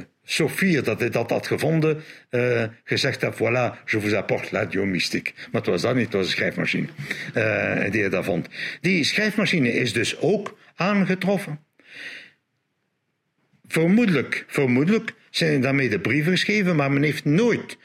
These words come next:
die schrijfmachine, daar moest toch mee getypt worden, onderzocht op vingerafdrukken. Men heeft nooit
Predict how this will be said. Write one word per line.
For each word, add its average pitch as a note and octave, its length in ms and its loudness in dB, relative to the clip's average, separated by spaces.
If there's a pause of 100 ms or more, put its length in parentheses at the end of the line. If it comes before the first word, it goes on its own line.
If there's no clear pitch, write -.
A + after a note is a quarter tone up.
(140)
die D3 120 0
schrijfmachine, F3 800 2 (1000)
daar B2 140 0
moest A2 160 2
toch - 240 0
mee G#2 180 0
getypt F#3 400 -2
worden, B2+ 240 2 (140)
onderzocht D3+ 480 0
op G#2 160 -2
vingerafdrukken. F#3+ 720 0 (300)
Men D3+ 100 2
heeft D3+ 180 0
nooit G#3+ 340 2